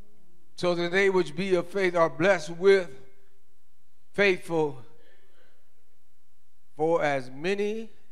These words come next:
as are of the works of the law are under the curse. For it is written, 'Cursed is everyone that continueth not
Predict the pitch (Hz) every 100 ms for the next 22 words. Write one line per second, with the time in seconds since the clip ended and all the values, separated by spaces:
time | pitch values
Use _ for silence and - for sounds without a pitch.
0 | - - 147 135 139 156 151 165 165 156
1 | 143 135 120 - - - - - 127 156
2 | 190 202 180 143 139 151 170 147 135 147
3 | 165 185 147 123 127 - 180 190 135 -
4 | - - - - - - - - 143 151
5 | 156 147 131 175 202 143 - 180 170 151
6 | 135 165 160 151 156 170 160 143 139 143
7 | 131 117 185 175 160 131 131 156